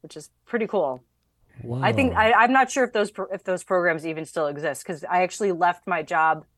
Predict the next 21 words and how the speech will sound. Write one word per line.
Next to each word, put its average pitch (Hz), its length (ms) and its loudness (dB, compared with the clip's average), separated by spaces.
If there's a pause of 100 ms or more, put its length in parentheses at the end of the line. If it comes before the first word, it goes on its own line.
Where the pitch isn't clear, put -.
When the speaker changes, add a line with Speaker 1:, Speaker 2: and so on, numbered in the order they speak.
(120)
Speaker 1:
They 180 100 -4
were 170 100 -2
phasing 175 480 -2
my 147 160 -2
job 147 340 0
out 160 260 0
at 131 100 -10
that - 180 -8
time. 123 260 -10
So 160 220 -4
I 156 140 0
don't 170 200 -4
know 165 180 -2
how 160 140 -2
many 151 180 -8
schools 147 340 -10
are 139 100 -12
still 139 260 -14
even 131 240 -14
doing 127 280 -14
that. 101 220 -16